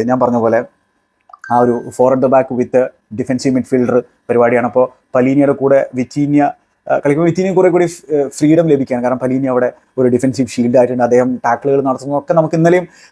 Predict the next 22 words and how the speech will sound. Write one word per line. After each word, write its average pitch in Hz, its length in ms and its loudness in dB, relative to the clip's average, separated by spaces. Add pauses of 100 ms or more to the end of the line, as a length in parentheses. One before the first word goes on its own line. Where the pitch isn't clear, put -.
കാണാൻ 175 240 0
സാധിച്ചിട്ടുണ്ടായിരുന്നു. 170 400 0
പക്ഷേ 151 160 -2
അദ്ദേഹത്തിന് 160 240 -2
ഒരു 170 80 0
യെല്ലോ 156 200 2
കാർഡ് 175 160 2
കിട്ടിയിട്ടുണ്ടായിരുന്നു. 156 420 -2
അതുകൊണ്ടാണ് 147 260 -2
അദ്ദേഹത്തെ 143 300 -4
ഹാഫ് 156 320 0
ടൈമിൽ 185 160 -2
പിൻവലിച്ചിട്ടുണ്ടായിരുന്നത്. 139 640 -4
പിന്നെ 143 140 -4
റുബൻ 143 240 0
നെവസിനെ 151 300 0
ഇൻട്രൊഡ്യൂസ് 139 320 -2
ചെയ്യുന്ന 139 200 -4 (260)
ഒരു 147 80 2
സാഹചര്യം 143 300 2
നമ്മൾ 139 120 -2
കണ്ടിട്ടുണ്ടായിരുന്നു. 143 640 -2